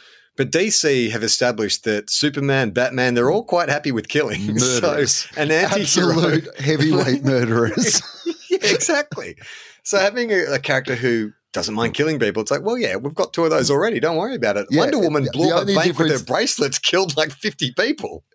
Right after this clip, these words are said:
Speaker 2: Only difference is he says it out loud. All the others
Speaker 1: Yeah.
Speaker 2: are like, "I don't, heroes don't kill people." And then, like, "Oh, by the way, I have killed a lot of people." <laughs>
Speaker 1: But in the trailers, like, it cracks me up.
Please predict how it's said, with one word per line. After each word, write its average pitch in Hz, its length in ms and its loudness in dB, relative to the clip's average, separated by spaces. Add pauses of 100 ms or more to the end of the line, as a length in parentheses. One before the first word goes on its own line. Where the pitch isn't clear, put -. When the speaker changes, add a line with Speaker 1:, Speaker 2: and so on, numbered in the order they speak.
(120)
Speaker 2:
Only 185 340 2
difference 151 380 0
is 123 340 0
he 127 140 2
says 120 240 0
it 110 140 0
out 107 160 0
loud. 107 380 0 (200)
All 190 180 2
the 175 140 2
others 160 240 4
Speaker 1:
Yeah. 127 80 4
Speaker 2:
are 139 80 4
like, 127 240 0
"I 147 160 2
don't, 143 180 0
heroes 135 360 2
don't 135 200 -2
kill 135 200 0
people." 113 360 2
And 113 140 2
then, 117 80 0
like, 104 180 2
"Oh, 95 60 0
by 113 160 0
the 104 80 2
way, 104 140 2
I 107 160 0
have 110 160 -2
killed 117 260 0
a 113 40 2
lot 131 340 0
of 127 80 -4
people." 156 420 0
<laughs> - 60 -8 (960)
Speaker 1:
But 165 180 2
in 170 80 0
the 220 100 0
trailers, 147 560 2
like, 127 140 2
it 135 100 -8
cracks 135 380 -2
me 131 100 -2
up. 104 180 2